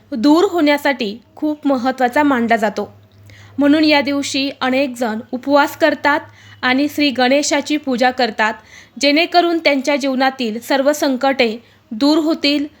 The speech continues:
सुख समृद्धी ही कायम टिकून राहील. धार्मिक ग्रंथानुसार संकष्टी चतुर्थीचे महत्त्व असे सांगितले जाते की, ज्या दिवशी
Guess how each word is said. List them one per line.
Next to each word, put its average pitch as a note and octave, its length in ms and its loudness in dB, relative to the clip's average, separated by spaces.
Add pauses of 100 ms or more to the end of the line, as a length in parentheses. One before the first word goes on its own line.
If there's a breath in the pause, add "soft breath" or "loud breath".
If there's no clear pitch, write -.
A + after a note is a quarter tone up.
(180 soft breath)
सुख E4 340 -2
समृद्धी C#4 720 0
ही C#4+ 180 -4
कायम C#4 420 0
टिकून A#3+ 300 -2
राहील. A3 320 -2 (180)
धार्मिक D#4 500 2
ग्रंथानुसार D#4 840 0 (380 soft breath)
संकष्टी D#4+ 600 -2
चतुर्थीचे D#4 680 -4
महत्त्व C#4+ 540 -2 (400 loud breath)
असे D#4+ 320 0
सांगितले D4+ 540 0
जाते C4 380 -2 (260)
की, C4+ 260 -2 (180)
ज्या D4+ 180 4
दिवशी D4 520 -2